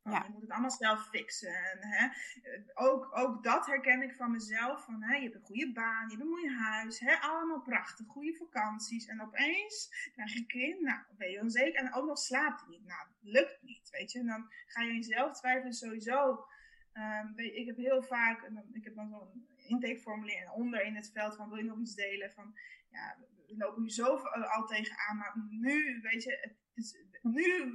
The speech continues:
Speaker 1: moeten we echt." En dan, dan, mensen bellen mij pas inderdaad als het echt, als het gewoon niet meer gaat vaak, hè. Dat ze gewoon echt weten van:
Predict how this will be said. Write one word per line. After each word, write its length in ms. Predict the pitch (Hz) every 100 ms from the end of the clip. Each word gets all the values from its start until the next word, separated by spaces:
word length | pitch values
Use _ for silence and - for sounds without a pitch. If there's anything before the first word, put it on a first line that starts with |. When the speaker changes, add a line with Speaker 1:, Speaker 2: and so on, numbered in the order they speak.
| 226 220
Speaker 1:
moeten 380 | 254 370 294
we 60 | 226
echt." 280 | 202 185 -
En 100 | 214
dan, 220 | 226 220 214
dan, 200 | 214 - _ _ _ - _
mensen 420 | 226 247 330 339
bellen 300 | 240 302 277
mij 240 | 254 277 -
pas 240 | 269 254
inderdaad 380 | 233 226 226 226
als 120 | 220
het 140 | 226 -
echt, 380 | 233 226 - -
als 160 | 214
het 140 | - -
gewoon 280 | 208 214 233
niet 240 | 262 262
meer 140 | 214
gaat 360 | 202 196 175 -
vaak, 280 | - 175 -
hè. 200 | 220 254
Dat 160 | 220 -
ze 100 | 220
gewoon 280 | 208 202
echt 180 | 208 226
weten 440 | 208 208 208 214 -
van: 220 | 196